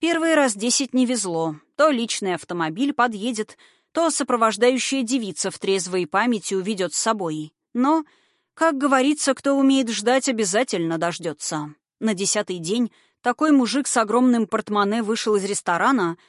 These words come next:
и пошёл по тёмной улице, и сам как нарочно упал в сугроб. Все действия они продумывали дома и оттачивали до автоматизма — но первый раз всё пошло не так.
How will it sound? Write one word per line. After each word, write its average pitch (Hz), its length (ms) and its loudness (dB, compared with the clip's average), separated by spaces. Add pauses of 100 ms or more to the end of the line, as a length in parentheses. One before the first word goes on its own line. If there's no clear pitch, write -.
(240)
и 269 80 -2
пошёл 254 360 0
по 214 140 2
тёмной 240 380 0
улице, 208 640 0 (200)
и 269 120 -2
сам 233 460 0
как - 240 0
нарочно 214 600 -2
упал 233 260 0
в - 60 -8
сугроб. 214 500 -4 (600)
Все 262 260 -2
действия 214 520 0
они 208 240 0
продумывали 202 600 0
дома 214 360 2
и 196 60 -2
оттачивали 208 680 -2
до 208 140 0
автоматизма — 190 840 -2 (300)
но 269 240 0
первый 254 340 -2
раз 262 200 -2
всё - 260 -2
пошло 254 340 -4
не 247 120 2
так. - 460 -10